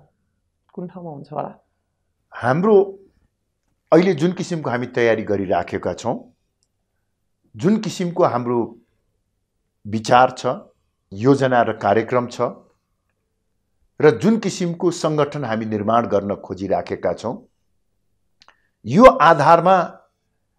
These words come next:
Speaker 2: आगामी पाँच वर्षपछि हुने चुनावबाट राप्रपा नेपाललाई देशको एउटा प्रमुख शक्तिको रूपमा स्थापित गराउन सक्छौँ भन्ने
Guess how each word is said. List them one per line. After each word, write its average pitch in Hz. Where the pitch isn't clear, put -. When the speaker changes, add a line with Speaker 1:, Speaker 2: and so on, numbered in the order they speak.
Speaker 2:
आगामी 180
पाँच 143
वर्षपछि 127
हुने 120
चुनावबाट 107
राप्रपा 147
नेपाललाई 123
देशको 143
एउटा 120
प्रमुख 262
शक्तिको 135
रूपमा 98
स्थापित 131
गराउन 107
सक्छौँ 147
भन्ने 98